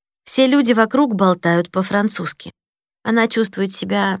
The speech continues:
неуютно, словно у неё на груди табличка, которая гласит: «Пожалейте меня, мне не с кем поужинать». Она смотрит на доску с меню,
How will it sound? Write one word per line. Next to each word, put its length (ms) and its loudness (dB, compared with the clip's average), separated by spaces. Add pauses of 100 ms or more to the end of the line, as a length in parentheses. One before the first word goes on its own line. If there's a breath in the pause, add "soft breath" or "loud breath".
(140)
неуютно, 640 0
словно 380 -2
у 20 0
неё 220 2
на 120 0
груди 320 0
табличка, 520 0
которая 380 2
гласит: 460 2 (300)
«Пожалейте 640 2
меня, 320 -10 (420)
мне 240 4
не 200 0
с 80 -2
кем 220 -4
поужинать». 760 -4 (460)
Она 240 2
смотрит 480 -2
на 100 0
доску 360 -2
с 120 -4
меню, 380 -2